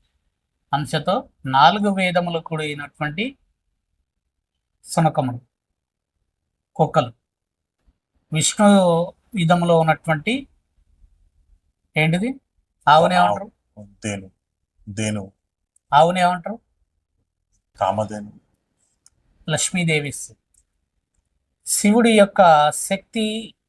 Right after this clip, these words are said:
Speaker 1: మంతా మొత్తం ఎక్కడుంటది? అమ్మవారు పార్వతీదేవి కాకుండా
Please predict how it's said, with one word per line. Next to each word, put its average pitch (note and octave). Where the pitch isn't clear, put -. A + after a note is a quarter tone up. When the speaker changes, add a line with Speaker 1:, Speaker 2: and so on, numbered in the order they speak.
Speaker 1:
మంతా F3+
మొత్తం G3+
ఎక్కడుంటది? F3+
అమ్మవారు D#3+
పార్వతీదేవి D#3
కాకుండా C#3+